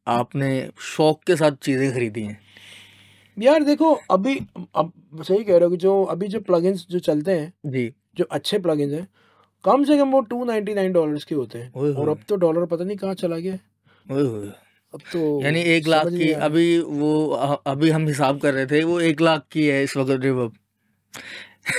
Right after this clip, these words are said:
Speaker 2: पता नहीं
Speaker 1: आपने
Speaker 2: क्या हो
Speaker 1: तीन सौ डॉलर की ली है ना?
Speaker 2: तीन सौ डॉलर की, लेकिन उस वक्त डॉलर स-, हल-, सस्ता था
Speaker 1: अ,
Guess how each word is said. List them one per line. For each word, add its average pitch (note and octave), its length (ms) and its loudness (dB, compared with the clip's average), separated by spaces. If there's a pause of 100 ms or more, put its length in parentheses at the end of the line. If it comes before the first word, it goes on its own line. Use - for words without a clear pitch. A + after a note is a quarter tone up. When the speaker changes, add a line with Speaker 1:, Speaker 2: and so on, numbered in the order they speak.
(1700)
Speaker 2:
पता - 180 -16
नहीं C#3+ 100 -8
Speaker 1:
आपने C3 200 4
Speaker 2:
क्या D3+ 80 0
हो D3+ 60 -4
Speaker 1:
तीन D#3 160 2
सौ F3+ 120 2
डॉलर D#3 280 2
की D3+ 100 -2
ली C3 180 -2
है B2+ 100 -4
ना? D#3 80 -10 (440)
Speaker 2:
तीन D#3 160 -6
सौ F#3 120 0
डॉलर F3 260 6
की, F#3+ 220 2
लेकिन F3+ 200 2
उस G3 180 -2
वक्त A3+ 140 -4
डॉलर F3 300 0 (300)
स-, - 280 -14
हल-, - 520 -4
सस्ता - 400 4
था F3 160 2
Speaker 1:
अ, D#3+ 80 -4